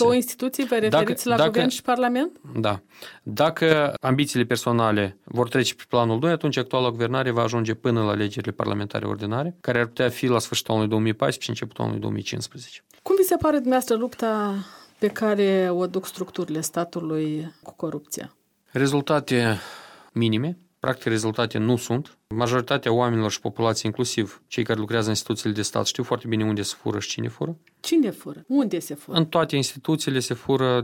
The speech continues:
Speaker 2: unde mai puțin, unde mai mult.
Speaker 1: Ce ar însemna o voință politică să se ducă această luptă înverșunată cu fenomenul,
Speaker 2: Aceasta ar însemna, indiferent de
Speaker 1: corupția?
Speaker 2: faptul, este ministrul meu sau, uh,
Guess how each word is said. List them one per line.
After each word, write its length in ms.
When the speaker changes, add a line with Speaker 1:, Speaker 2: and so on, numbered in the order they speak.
Speaker 2:
unde 200
mai 180
puțin, 460
unde 180
mai 160
mult. 400
Speaker 1:
Ce 100
ar 100
însemna 380
o 80
voință 520
politică 800
să 220
se 200
ducă 420
această 500
luptă 360
înverșunată 920
cu 160
fenomenul, 640
Speaker 2:
Aceasta 380
ar 60
însemna, 460
indiferent 460
de 60
Speaker 1:
corupția? 300
Speaker 2:
faptul, 360
este 240
ministrul 520
meu 360
sau, 520
uh, 60